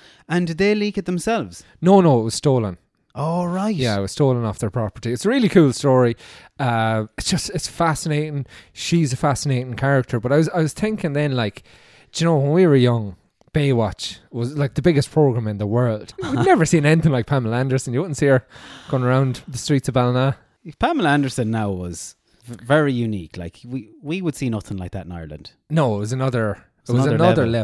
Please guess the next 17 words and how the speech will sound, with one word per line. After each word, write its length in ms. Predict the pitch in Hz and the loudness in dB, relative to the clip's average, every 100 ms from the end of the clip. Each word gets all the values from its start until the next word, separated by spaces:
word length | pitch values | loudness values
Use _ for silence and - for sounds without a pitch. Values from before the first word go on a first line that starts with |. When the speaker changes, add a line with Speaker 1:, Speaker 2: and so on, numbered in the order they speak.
| 101 | -4
Speaker 2:
level 20 | |
back 140 | 92 131 | -2 0
Speaker 1:
wasn't 220 | 175 123 | 2 0
Speaker 2:
then, 100 | 95 | -4
Speaker 1:
it? 60 | |
Speaker 2:
like, 200 | 90 85 | -6 -10
yeah. 220 | 110 95 85 _ _ _ | -8 -8 -10 _ _ _
Speaker 1:
Be 120 | 165 | -2
pretty 280 | - - 277 | 0 0 4
awkward 300 | 220 190 156 | 4 4 2
watching 260 | 143 131 131 | 2 0 0
Baywatch 400 | 135 120 110 117 | 0 0 0 -2
now 120 | 110 | -4
with 80 | 101 | -4
your 100 | 104 | -4
dad. 300 | 101 78 - _ _ _ | -6 -8 -16 _ _ _
Speaker 2:
Yeah. 160 | 139 | -6